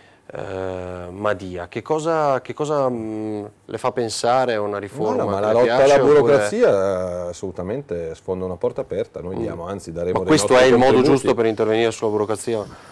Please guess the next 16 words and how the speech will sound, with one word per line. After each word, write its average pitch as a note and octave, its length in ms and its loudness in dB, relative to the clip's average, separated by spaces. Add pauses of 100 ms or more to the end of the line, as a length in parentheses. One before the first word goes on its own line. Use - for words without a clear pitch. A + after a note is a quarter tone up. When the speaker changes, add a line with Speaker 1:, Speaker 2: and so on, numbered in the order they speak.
(140)
Speaker 1:
sui A#2+ 180 -4
tempi? B2+ 340 2
Speaker 2:
Eh, D#3 280 6
può D#3+ 140 4
essere E3 380 6
un D#3 160 6
inizio, D3+ 640 0 (260)
può A2+ 140 2
essere A#2+ 280 2
un A#2 100 0
inizio, F2+ 1000 -4
certo, F2+ 640 2
eh, F2+ 460 -12 (840)
bisogna, G2 800 -2
se, F2+ 340 -8
se, F2+ 760 -12